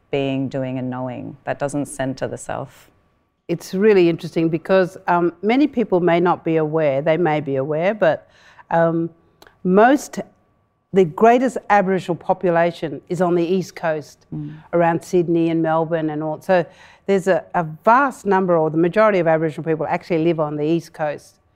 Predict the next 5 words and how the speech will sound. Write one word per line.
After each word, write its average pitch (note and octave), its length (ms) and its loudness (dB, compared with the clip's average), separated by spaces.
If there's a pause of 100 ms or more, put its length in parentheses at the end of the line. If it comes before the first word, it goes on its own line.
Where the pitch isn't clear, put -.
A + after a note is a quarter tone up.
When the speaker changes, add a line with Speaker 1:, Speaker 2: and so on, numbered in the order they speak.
(600)
Speaker 2:
And F#3 360 4 (120)
many, G#3+ 600 2
many, F3 640 2
um, D#3 360 -2
s-, - 200 -14